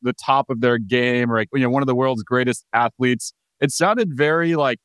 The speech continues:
almost insecure when he was attacking all of the people who had doubted him and, like,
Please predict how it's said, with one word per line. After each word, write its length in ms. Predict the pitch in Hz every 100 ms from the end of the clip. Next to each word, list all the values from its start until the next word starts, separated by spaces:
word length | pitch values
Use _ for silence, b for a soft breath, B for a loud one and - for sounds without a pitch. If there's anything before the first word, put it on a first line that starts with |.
| -
almost 280 | 170 156 -
insecure 640 | 156 - 127 - 147 113
when 140 | 98 113
he 100 | 135
was 200 | 131 104
attacking 560 | 123 - 135 131 135 135 123
all 180 | 127
of 80 | 131
the 80 | 104
people 320 | - 127 127
who 100 | 120
had 140 | 117 107
doubted 360 | 113 127 117
him 140 | 139 135
and, 80 | 123
like, 160 | 113